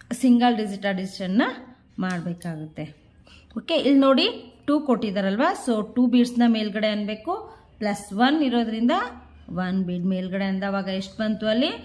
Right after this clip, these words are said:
ಒನ್, ಟೂ, ತ್ರೀ. Answer is three. ನೆಕ್ಸ್ಟ್ ಟೂ ಪ್ಲಸ್ ಟೂ ಅಲ್ವಾ?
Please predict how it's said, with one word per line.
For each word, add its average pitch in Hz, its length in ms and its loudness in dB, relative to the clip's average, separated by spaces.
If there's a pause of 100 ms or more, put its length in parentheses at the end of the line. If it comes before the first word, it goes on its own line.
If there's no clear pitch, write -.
(320)
ಒನ್, 226 720 -2
ಟೂ, 247 300 0 (200)
ತ್ರೀ. 196 340 -4 (160)
Answer 196 360 -6
is 440 240 -2 (2000)
three. 165 360 -2 (1400)
ನೆಕ್ಸ್ಟ್ 196 480 -2 (520)
ಟೂ 311 160 4
ಪ್ಲಸ್ 294 540 -2
ಟೂ 185 200 -2
ಅಲ್ವಾ? 202 540 -2